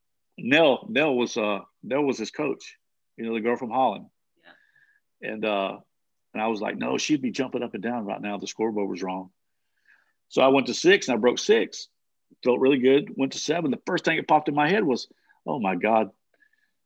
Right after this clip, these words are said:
Speaker 1: I don't wanna lose this on a baseline target." You know, <laughs> "Oh, what am I gonna do? Miss low seven here and just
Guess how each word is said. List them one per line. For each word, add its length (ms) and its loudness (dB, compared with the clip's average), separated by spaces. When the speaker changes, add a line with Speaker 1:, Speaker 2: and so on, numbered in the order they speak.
Speaker 1:
I 80 2
don't 100 4
wanna 140 4
lose 200 6
this 200 0
on 80 -2
a 20 -6
baseline 480 -4
target." 360 -4
You 80 6
know, 160 6
<laughs> 120 -14
"Oh, 100 6
what 120 6
am 80 6
I 60 6
gonna 80 8
do? 120 4
Miss 180 -2
low 140 4
seven 380 0
here 200 0
and 120 -6
just 160 -10